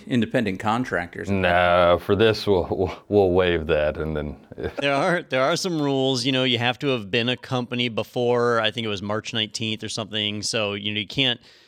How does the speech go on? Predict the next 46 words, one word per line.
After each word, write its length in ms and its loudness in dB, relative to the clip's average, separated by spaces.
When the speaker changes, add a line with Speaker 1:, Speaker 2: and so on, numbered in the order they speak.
Speaker 3:
can't 200 -2
create 260 2
a 40 -2
company 380 0
after 260 -2
the 120 -2
fact, 460 -2
and 80 -2
you 80 0
have 120 -2
to 100 -12
actually 520 -2
have 240 0
employees, 920 0
and 120 -6
you 80 -4
have 180 -4
to 80 -4
have 280 -4
payroll 520 -2
for, 800 -4
uh, 560 -2
I 160 -6
don't 80 -12
know, 120 -10
some 280 -6
bit 100 -6
of 80 -6
information, 640 -8
but, 200 -4
uh, 360 -4
it's, 400 -4
eh, 160 -4
there's 180 -2
a 60 -2
lot 160 0
of 60 -2
rules 260 0
around 180 -2
it, 80 -4
but 140 -4
the, 100 -8
the 100 -6
point 380 -6
is 200 0
that 320 0